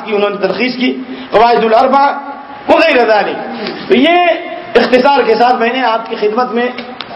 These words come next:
پیش کیا تاکہ ان کے علمی اور عملی اور دعوتی مقام کو آپ پہچان سکیں۔ اور شیخ کی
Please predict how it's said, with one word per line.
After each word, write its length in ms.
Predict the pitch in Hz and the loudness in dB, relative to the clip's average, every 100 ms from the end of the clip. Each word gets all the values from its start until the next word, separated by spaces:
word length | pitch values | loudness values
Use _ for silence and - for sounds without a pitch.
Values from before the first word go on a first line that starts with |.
| - - | -12 -2
پیش 240 | 240 254 | 0 0
کیا 200 | 247 240 233 | 2 2 4
تاکہ 480 | 214 220 226 226 - - - | 2 2 0 0 -6 -12 -2
ان 140 | 220 | 0
کے 100 | 226 | 2
علمی 540 | 208 226 240 233 233 - - - | 2 2 0 0 -2 -4 -12 -2
اور 140 | 180 202 | 2 4
عملی 400 | 214 240 233 220 | 4 2 2 0
اور 140 | 208 | 0
دعوتی 420 | 208 208 220 233 | 0 0 -2 -2
مقام 440 | 202 185 202 226 226 | 0 2 2 2 2
کو 100 | 202 | 0
آپ 240 | 214 - | 0 -2
پہچان 380 | 180 208 220 226 | -4 0 0 0
سکیں۔ 300 | 226 233 254 - - - - - | -2 -2 -4 -6 -10 -10 -12 -4
اور 160 | - 214 | 0 2
شیخ 440 | - 220 254 247 | 4 2 2 0
کی 240 | 233 233 | 0 0